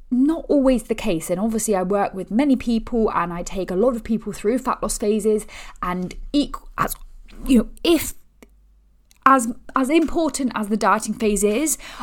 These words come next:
I put a real emphasis on supporting them and guiding them through coming out of a diet and to a maintenance phase, because we've made all of this progress. And you see it with people who kind of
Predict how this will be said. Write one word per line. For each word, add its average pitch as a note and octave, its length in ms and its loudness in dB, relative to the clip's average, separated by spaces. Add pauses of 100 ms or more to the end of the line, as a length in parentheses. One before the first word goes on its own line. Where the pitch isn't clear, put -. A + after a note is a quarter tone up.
I B3 140 4
put A#3+ 160 4
a C4 60 8
real B3 420 6
emphasis A3+ 460 0
on G#3+ 160 2
supporting A3 560 6
them G3+ 100 2
and G3+ 140 -2
guiding F#3+ 380 2
them F#3+ 120 -2
through G3+ 600 0
coming F#3+ 380 -2 (120)
out B3+ 260 0
of F#3 80 -4
a F3+ 60 -2
diet E3+ 320 2
and G3 180 -2
to B3+ 220 2
a - 20 6
maintenance A3 560 2
phase, - 220 -6
because - 260 -10 (380)
we've A3 160 4
made C#4 260 6
all C4+ 180 6
of A3 60 2
this A3 180 4
progress. F#3+ 640 0
And A#3 160 6
you B3 80 4
see D#4+ 240 0
it - 80 0
with G3+ 180 4
people A#3+ 400 0
who G#3 140 -2
kind G3+ 220 -6
of F3 100 -10